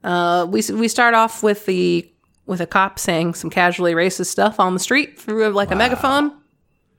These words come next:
Speaker 1: Very bad.
Speaker 2: With a, with a beer in hand, just
Speaker 1: Yeah, just chilling.
Speaker 2: harassing people as they're walking by.
Speaker 1: It's pretty nuts.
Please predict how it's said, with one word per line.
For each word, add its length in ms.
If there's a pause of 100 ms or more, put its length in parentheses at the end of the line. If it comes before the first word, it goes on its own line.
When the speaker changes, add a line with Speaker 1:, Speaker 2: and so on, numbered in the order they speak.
(120)
Speaker 1:
Very 180
bad. 280
Speaker 2:
With 120
a, 100 (140)
with 220
a 80
beer 280
in 100
hand, 440 (800)
just 180
Speaker 1:
Yeah, 140
just 220
chilling. 180
Speaker 2:
harassing 380
people 420
as 160
they're 140
walking 340
by. 440 (340)
Speaker 1:
It's 340 (180)
pretty 300
nuts. 560